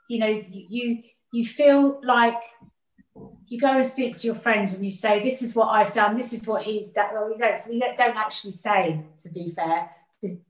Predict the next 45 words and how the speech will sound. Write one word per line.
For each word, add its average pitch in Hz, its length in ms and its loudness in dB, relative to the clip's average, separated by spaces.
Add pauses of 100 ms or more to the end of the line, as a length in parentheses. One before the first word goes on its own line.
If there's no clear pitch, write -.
(400)
this 262 200 -6
is 214 100 -8
what 196 180 -2
I've 202 120 -2
done." 202 280 0
You 202 60 -8
say, 196 240 2
"This 240 200 -4
is 208 120 -8
what's 208 200 -2
happened, 180 500 -2 (160)
this 269 160 -4
is 220 120 -6
what 214 160 0
he's 202 340 -2
done, 165 400 -2 (180)
he's 269 320 6
done 202 260 2
this, 180 300 -4
he's 285 300 4
done 214 240 4
that, 165 280 -2 (300)
he's 277 300 4
done 208 220 4
this, 202 140 -2
he's 269 240 0
made 233 260 4
me 220 180 -8
feel, 202 260 4
he's 269 240 -2
made 226 220 0
me 226 140 -10
feel." 196 160 0 (360)
But 254 120 -4
actually, 208 760 -2 (160)
how 254 200 0
many 247 180 0
times 220 360 -2
do, 208 100 -10
do 214 360 -8
we, 208 260 -8
do 233 120 -2
we 214 100 -2
actually 214 320 -2
say, 190 580 -2